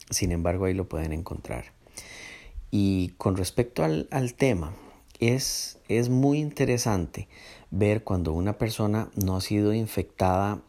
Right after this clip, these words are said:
de la religión, eh, cómo puede ver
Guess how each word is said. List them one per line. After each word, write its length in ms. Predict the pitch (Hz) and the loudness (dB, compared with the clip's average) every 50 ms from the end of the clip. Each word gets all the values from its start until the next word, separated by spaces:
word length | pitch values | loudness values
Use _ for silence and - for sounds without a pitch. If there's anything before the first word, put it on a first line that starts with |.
| _ _ | _ _
de 600 | - 101 92 87 92 82 80 76 78 76 76 85 - - | -6 -4 -2 -2 0 0 0 -2 -2 -4 -6 -8 -10 -8
la 180 | - 87 82 78 | -6 -4 -4 -4
religión, 640 | 82 82 80 78 78 - - 104 98 90 92 98 - - - - - - - - - - - - - - - | -2 -2 -4 -4 -2 0 2 2 2 2 0 -4 -8 -14 -20 -20 -20 -20 -20 -20 -20 -20 -20 -20 -20 -12 -6
eh, 420 | - 95 90 85 80 69 - - - - - - - | -4 -2 0 0 -2 -2 -6 -8 -14 -20 -20 -14 -4
cómo 340 | - - 120 127 135 131 - | 0 2 4 4 2 0 0
puede 380 | - 127 127 127 127 131 127 123 | 0 2 2 2 2 2 0 0
ver 280 | 120 120 117 113 - | 2 0 0 0 -2